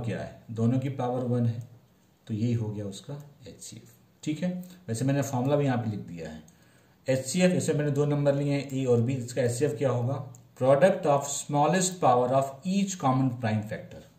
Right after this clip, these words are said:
वही मैंने यहाँ पे यूज़ किया है। Next है एलसीएम।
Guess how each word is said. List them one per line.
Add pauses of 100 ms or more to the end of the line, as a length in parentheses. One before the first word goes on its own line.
(140)
वही
मैंने
यहाँ
पे
यूज़
किया
है। (880)
Next
है (140)
एलसीएम।